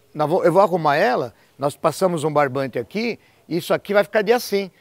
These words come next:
Cada quarenta centímetros ela vai se formando, ó, que nem aqui, ó.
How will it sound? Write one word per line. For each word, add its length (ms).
Cada 220
quarenta 460
centímetros 840
ela 140
vai 120
se 140
formando, 520
ó, 80
que 140
nem 100
aqui, 260
ó. 100